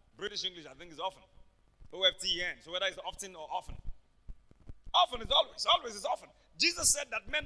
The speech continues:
always, men ought always to pray. That means even right now, you ought to be praying. Now, you ought to listen to God's word, but in your spirit, prayer is ongoing.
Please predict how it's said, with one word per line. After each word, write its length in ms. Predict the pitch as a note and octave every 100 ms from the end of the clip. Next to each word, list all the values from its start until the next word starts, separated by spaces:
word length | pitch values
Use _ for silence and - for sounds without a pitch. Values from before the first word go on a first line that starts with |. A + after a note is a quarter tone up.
| -
always, 560 | C#4+ D4+ D4+ D#4 D#4 - _ - - -
men 220 | A3 D4+ D4
ought 180 | C#4 C#4 -
always 680 | - - F4 E4 G3+ B3 -
to 100 | D4+
pray. 300 | - - B3+ - - _
That 180 | D#4 D#4+
means 220 | D4+ D4 D4 - - _ _ _ _
even 260 | D#4 D#4 C#4
right 180 | C4+ A3+
now, 200 | G#3 G#3
you 80 | G3+
ought 120 | A3+
to 60 | G#3
be 80 | A3+
praying. 200 | D#4 C#4+ - - - - - - - - - - _ - _ _ _ - - - -
Now, 120 | G#3
you 120 | G3
ought 120 | A#3+
to 60 | G3+
listen 320 | G#3 G#3+ A3
to 100 | F#3+
God's 260 | F3 G#3 F3
word, 260 | F3+ F3 G3
but 120 | F3+ E3+ F3 _ -
in 140 | F3+
your 140 | F3 F3
spirit, 340 | - C#4 G#3+ - _ _ _ - - -
prayer 180 | A3+ A#3+
is 100 | A#3+
ongoing. 340 | A#3+ B3+ C4